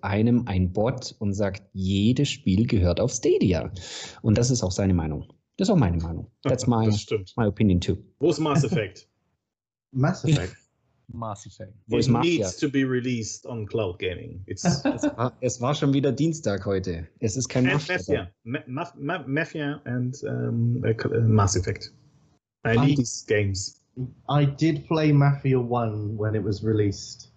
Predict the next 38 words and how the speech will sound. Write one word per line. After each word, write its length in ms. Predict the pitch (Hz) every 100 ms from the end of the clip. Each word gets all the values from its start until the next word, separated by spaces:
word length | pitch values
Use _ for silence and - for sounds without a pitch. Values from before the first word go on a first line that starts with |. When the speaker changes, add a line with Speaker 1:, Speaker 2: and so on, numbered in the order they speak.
| _ _ _ _
Speaker 3:
and 380 | 110 110 107 - - 113
thoroughly 300 | 143 143 131
Speaker 2:
Me 80 | 123
too. 80 | 143
Speaker 3:
enjoyed 220 | 117 110
it. 20 |
Speaker 2:
I'm 160 | 135 135
old. 420 | 143 135 113 98 - _
I'm 160 | 107 107
very 280 | 117 110 101
old. 380 | 90 90 85 - -
And 200 | 359 -
I 40 |
played 380 | 262 180 165 -
it 140 | 143 123
too. 240 | 160 127 110
Speaker 4:
<laughs> 60 | - 190 110 185 - _ 180 -
Speaker 3:
Um, 460 | 120 123 120 120 - _
yeah, 300 | 156 156 156
so, 400 | 135 - 160 165
uh, 120 | - 185 -
but 140 | 202 - - _ 120 - 175 170 -
with, 340 | 170 226 - 190
with 200 | 226 -
cloud 340 | 214 220 226
gaming 260 | 202 185 170
specifically, 640 | 139 151 156 143 143 113
I'm 220 | 107 123 143
not 280 | 202 -
too 440 | - - 170 170 160
interested 640 | 151 170 - 135 - 110
in 160 | 110 107
playing 340 | 139 139 139
the 120 | 135 -
games 400 | 131 135 127 123
I've 160 | 117
already 500 | 127 123 127 131 113 -
played. 400 | 123 123 147 147